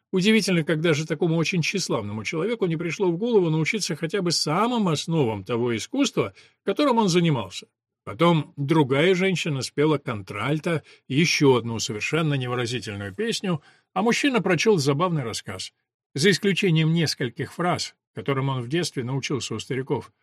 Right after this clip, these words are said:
в Стратспее, Грант не понимал гельской речи, поэтому он слушал так, как слушал бы чтение на итальянском или тамильском,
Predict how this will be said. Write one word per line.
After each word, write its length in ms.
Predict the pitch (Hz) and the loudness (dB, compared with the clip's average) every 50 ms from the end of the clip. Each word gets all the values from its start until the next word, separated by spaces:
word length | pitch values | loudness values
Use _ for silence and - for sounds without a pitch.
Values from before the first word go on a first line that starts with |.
| _ _ | _ _
в 80 | - - | -8 -6
Стратспее, 1000 | - - - 147 143 180 175 - - - - - - 110 98 95 95 95 - _ _ _ _ _ _ _ _ - | -6 -4 -2 -2 -2 -2 -2 -2 -4 -6 -6 -6 -8 -10 -8 -10 -12 -16 -18 _ _ _ _ _ _ _ _ -2
Грант 340 | 135 151 196 247 233 220 - | 2 2 4 4 2 0 -2
не 260 | - 202 214 226 226 | -2 0 2 2 0
понимал 580 | 175 - 226 214 220 226 226 240 240 208 175 143 | 0 2 0 2 2 0 0 0 0 0 0 2
гельской 420 | 135 202 196 156 - - - 180 | 4 2 2 2 2 0 0 0
речи, 300 | 180 208 220 - - 135 | 2 2 0 -2 -2 -4
поэтому 400 | - - 135 151 151 - 180 175 | -2 0 0 0 0 2 2 2
он 100 | 180 175 | 2 2
слушал 400 | 165 - 196 170 - 185 170 151 | 2 2 2 2 4 2 0 0
так, 240 | - - 233 233 - _ _ - _ _ | 0 0 0 0 -2 _ _ -20 _ _
как 160 | - 190 - | 0 0 2
слушал 340 | - - 220 190 - 202 170 | 4 4 4 4 6 4 4
бы 120 | 160 175 170 | 4 4 2
чтение 380 | - - 226 220 208 180 156 | 0 0 0 0 2 2 2
на 160 | 147 151 151 | 2 2 0
итальянском 680 | 139 143 151 120 120 139 170 214 208 - - - 202 190 | 0 -2 -4 -4 -2 -2 -2 -2 -2 -4 -2 -2 -2 -2
или 300 | - - 180 202 208 190 | -2 0 2 2 2 2
тамильском, 840 | 165 - - 180 165 139 123 110 107 110 - - - - 113 107 101 | 0 0 0 0 2 2 2 0 -4 -6 -6 -8 -8 -8 -8 -8 -8